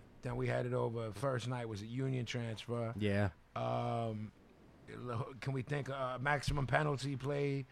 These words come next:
Speaker 1: What Up to Busky and Jimmy Williams. Um,
Speaker 2: Burn.
Speaker 1: Burn, Youth of Today. Uh, can anyone else remember who was that night? Uh, uh, the,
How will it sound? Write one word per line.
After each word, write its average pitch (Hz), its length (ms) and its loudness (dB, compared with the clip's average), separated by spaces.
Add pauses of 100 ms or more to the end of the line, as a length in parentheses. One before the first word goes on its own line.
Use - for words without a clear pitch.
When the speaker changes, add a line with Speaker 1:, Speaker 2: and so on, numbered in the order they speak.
(360)
Speaker 1:
What 120 120 0
Up 123 140 4
to 131 100 -2
Busky 123 420 2
and 117 80 0
Jimmy 123 260 0
Williams. 120 680 0
Um, 110 580 0 (280)
Speaker 2:
Burn. 120 420 8
Speaker 1:
Burn, 156 580 4
Youth 139 280 2
of 147 60 0
Today. 147 680 2 (580)
Uh, 117 500 -2
can 117 120 -2
anyone 131 300 2
else 127 360 -2
remember 123 260 -2
who 127 120 0
was 123 160 -2
that 127 200 -2
night? 131 320 -2 (120)
Uh, - 1080 -10
uh, 104 380 -2
the, 110 180 -2